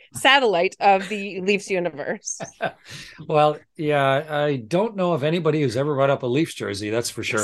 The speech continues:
Speaker 1: <laughs>
Speaker 2: But there, there's a little bit of sports paraphernalia, 'cause you're allowed
Speaker 1: Okay.
Speaker 2: to bring a few personal items up there.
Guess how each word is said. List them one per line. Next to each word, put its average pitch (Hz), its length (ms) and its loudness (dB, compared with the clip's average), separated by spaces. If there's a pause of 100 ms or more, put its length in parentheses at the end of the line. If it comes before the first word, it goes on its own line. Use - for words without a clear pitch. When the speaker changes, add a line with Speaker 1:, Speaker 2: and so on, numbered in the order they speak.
(160)
Speaker 1:
<laughs> - 160 -8
Speaker 2:
But 147 160 4 (160)
there, 175 160 6
there's 165 340 4
a 160 60 4
little 170 240 4
bit 139 140 0
of 117 100 -2
sports 110 380 -4
paraphernalia, 104 720 -4
'cause 127 240 2
you're 151 100 6
allowed 151 360 6
Speaker 1:
Okay. 143 120 2
Speaker 2:
to 151 100 2
bring 139 280 0 (200)
a 120 80 -4
few 180 440 4
personal 127 640 -2
items 101 500 -2
up 95 220 -8
there. 87 300 -8